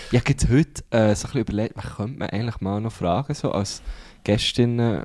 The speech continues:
oder Gäst. Und, äh, dann dachte man, eigentlich müsste man mal der, äh, der Noah Bachhofen fragen.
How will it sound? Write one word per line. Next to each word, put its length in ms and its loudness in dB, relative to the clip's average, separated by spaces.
oder 460 -2
Gäst. 460 0
Und, 340 2
äh, 240 6
dann 240 -2
dachte 260 0
man, 140 0
eigentlich 380 -2
müsste 260 -4
man 80 0
mal 240 2
der, 120 -4
äh, 240 -4
der 120 -2
Noah 300 4
Bachhofen 480 2
fragen. 500 -4